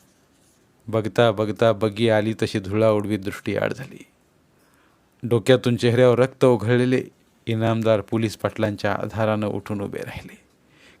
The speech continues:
कशा तरी चावडीच्या पायऱ्या उतरून खाली आले. "बरं केलं नाही बापून," क्षणभर स्वतःशीच पुटपुटले.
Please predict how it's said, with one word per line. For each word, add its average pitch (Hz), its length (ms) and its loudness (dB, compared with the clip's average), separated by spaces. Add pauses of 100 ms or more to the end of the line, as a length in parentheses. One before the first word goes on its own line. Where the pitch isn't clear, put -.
कशा 135 260 0
तरी 175 140 -2
चावडीच्या 135 520 -2
पायऱ्या 107 340 -2
उतरून 107 340 -6
खाली 113 220 -10
आले. - 480 -16 (1900)
"बरं 151 320 6
केलं 143 300 2
नाही 131 180 0
बापून," 120 320 -2 (1800)
क्षणभर 107 340 -6
स्वतःशीच - 540 -8
पुटपुटले. - 460 -18